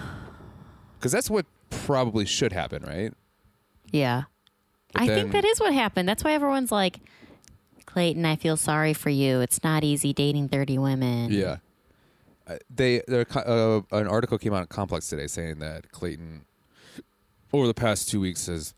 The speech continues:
Speaker 1: uh, has cemented his, uh, label as the worst bachelor in history.
Speaker 2: Wow.
Speaker 1: Yeah.
Speaker 2: So maybe here's what happens is,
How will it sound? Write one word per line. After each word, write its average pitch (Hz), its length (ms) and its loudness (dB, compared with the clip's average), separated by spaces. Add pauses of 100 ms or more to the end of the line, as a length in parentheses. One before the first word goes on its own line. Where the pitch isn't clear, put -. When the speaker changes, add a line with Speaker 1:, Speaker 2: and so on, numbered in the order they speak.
(100)
Speaker 1:
uh, 78 280 -8 (120)
has 85 200 -6 (160)
cemented 87 580 -4 (140)
his, 82 560 -6 (880)
uh, 71 160 -8
label 78 420 -4
as 73 160 -8
the 85 120 -8
worst 73 320 -6
bachelor 65 360 -8
in 67 80 -14
history. - 380 -10 (1160)
Speaker 2:
Wow. 135 380 2 (160)
Speaker 1:
Yeah. 80 240 -4 (520)
Speaker 2:
So 180 340 4
maybe 190 440 2
here's 165 300 0
what 147 120 0
happens 139 800 0
is, 143 800 2